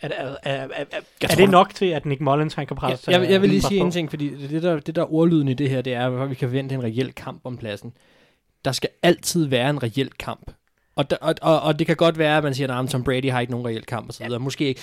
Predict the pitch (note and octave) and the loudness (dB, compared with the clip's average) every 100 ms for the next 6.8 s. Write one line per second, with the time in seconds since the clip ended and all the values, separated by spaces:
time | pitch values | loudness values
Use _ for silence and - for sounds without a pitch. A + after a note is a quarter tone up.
0 | - C#3+ - - F3+ F3 D#3+ D#3+ D#3+ C#3+ | -8 -4 0 0 2 2 2 0 0 0
1 | D3+ C#3+ B2+ D3 C3 C3+ B2+ B2+ D#3+ C#3+ | 0 -2 0 -2 0 -2 0 -2 -2 -4
2 | C#3+ C#3 A#2+ A2 G#2 - - _ - C3+ | -2 -2 -4 -10 -14 -20 -20 _ -14 -12
3 | A#2+ A#2 C#3 F3+ G3+ G3 A#3 B3+ D#3 A3 | -10 -4 -4 4 6 8 8 8 8 6
4 | B3+ - C#3 G3 D#3+ F3+ D3 A2 - E3 | 4 4 2 8 8 8 4 2 2 2
5 | D#3+ B2 A#2 C3+ C3+ F#3+ - G#3 G#3+ G#3+ | 2 -2 -10 -8 -2 0 4 6 6 6
6 | G3 - C3 G#3+ A3 G3+ F3+ A#2+ | 6 4 6 6 6 2 -2 -10